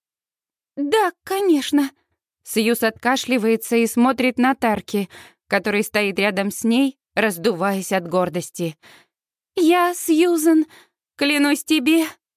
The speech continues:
Бекки, всегда быть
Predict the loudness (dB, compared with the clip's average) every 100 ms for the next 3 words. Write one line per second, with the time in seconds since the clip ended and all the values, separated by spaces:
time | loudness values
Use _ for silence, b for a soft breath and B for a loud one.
0 | _ _ _ -4 0 0 -2 -4 _ -8
1 | -4 -4 -8 _ _ _ _ _ _ -18
2 | -6 -2 -2 0 0 2 0 -2